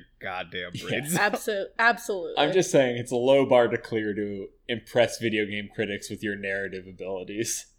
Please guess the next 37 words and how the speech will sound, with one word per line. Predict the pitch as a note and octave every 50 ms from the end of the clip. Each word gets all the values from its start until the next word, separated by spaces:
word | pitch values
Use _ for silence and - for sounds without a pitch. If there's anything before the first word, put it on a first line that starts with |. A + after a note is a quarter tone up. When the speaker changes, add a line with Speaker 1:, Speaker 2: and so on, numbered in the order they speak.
| _ _ -
Speaker 1:
Yeah. | A2 A#2+ A#2 A2 F2+ D#2 - _ _ _ _ _ _ _ -
Speaker 3:
Fair. | G#3+ G3+ - F#3+ - _ -
Speaker 2:
Um, | D3 D3 D#3 D3+
Speaker 1:
Are | E3+ F#3+
these, | G#3 C#4 G#4+ G#4+ - - - - _ -
are | - E3 F3+
kids | E3+ - - C4+ F4+ E4+ - -
Gen | - - C3+ C3+ C3+ C#3 B2
Z | F#2 F#2+ G#2+
yet? | A2+ A2+ A2 A2+ A2+ A2 A2 - -
Can | - C3 B2+
I | C#3 D#3+
start | - - E3+ D#3 D3 A2+ - A#2 A2
generalizing | A#2 A2+ A2 A#2+ A#2+ A#2 A2 A2 A2 A2+ A2+ G2+ A2 A#2 G#2+ A2
about, | F#2+ G#2 G2+ G#2 G#2 -
oh, | - B2+ C3 -
it's | D3 C#3+ - -
not | E3+ E3 -
Gen | - C3 A2 G2+ F2
Z. | F#2 F#2 E2+
What | F2 G2+ G#2+
is | G2 F2 F#2+
it? | F2+ F2+ F2 _ _ _ _ _ _ _ _ _ _ _ -
Speaker 3:
I | C4+
don't | C#4+ D4+
know. | D4+
Speaker 1:
What's | D4 A3+
the | G3+ F#3+
next | D3+ A#2 A2+ - - -
generation? | - A#2+ A2+ A#2 A#2 A2 A2+ A2+ - - D#3 D#3 E3 F#3 _ _ _ _ _ _ _ _ _ _ _ _ _ _ _ _ _ _ _ _ _ _ _ _ _ _ _ -
Speaker 2:
Mega | G#2 G#2 F2+ E2+ - -
millennials. | - - - - - - - - - - - - - - - _ _ _ _
Speaker 3:
<laughs> | _ _ _
Mega | - G#3 A3 - - A#3 G#3+ A#3
millennials. | A3+ G#3 A3 A3 A3+ A#3 B3+ C#4 B3+ - - -
Speaker 1:
Mega | B2 A#2 A2 - G2+ F#2
millennials. | F#2 F#2 F2+ F#2 G2 - - - - _ _ - -